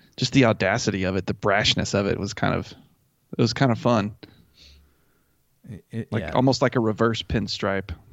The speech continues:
Speaker 2: <laughs> It was bad. <laughs> Um, so this was a doubleheader that was scheduled to go, um,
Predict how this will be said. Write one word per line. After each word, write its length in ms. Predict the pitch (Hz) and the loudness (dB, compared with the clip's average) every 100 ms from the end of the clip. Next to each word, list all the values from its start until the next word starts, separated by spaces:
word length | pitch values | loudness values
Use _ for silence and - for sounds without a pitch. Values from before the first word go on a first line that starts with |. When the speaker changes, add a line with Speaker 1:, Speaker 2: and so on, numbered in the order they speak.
| 98 - - | -18 -18 -18
Speaker 2:
<laughs> 60 | - - _ _ _ _ _ _ - - - | -20 -20 _ _ _ _ _ _ -20 -20 -10
It 120 | 117 | -8
was 140 | 107 | -6
bad. 420 | 87 - - 101 - - - | -8 -14 -14 -14 -10 -4 -2
<laughs> 100 | 185 - - - - - - - 123 | -2 -4 -12 -20 -20 -20 -20 -12 -4
Um, 560 | 123 117 113 104 104 - _ _ _ _ _ - | 0 0 -2 -2 -6 -8 _ _ _ _ _ -14
so 460 | - 151 120 - - _ | 0 2 2 0 -10 _
this 400 | 117 113 131 131 | -10 -2 0 2
was 100 | 139 | 2
a 40 | |
doubleheader 480 | 120 123 123 123 123 | 2 2 2 2 2
that 80 | 110 | 0
was 100 | - | -4
scheduled 340 | - 120 117 | -6 -4 -2
to 60 | 113 | -2
go, 420 | 110 110 107 101 | 0 0 0 -2
um, 580 | - 101 98 92 92 92 | -4 -8 -6 -6 -8 -10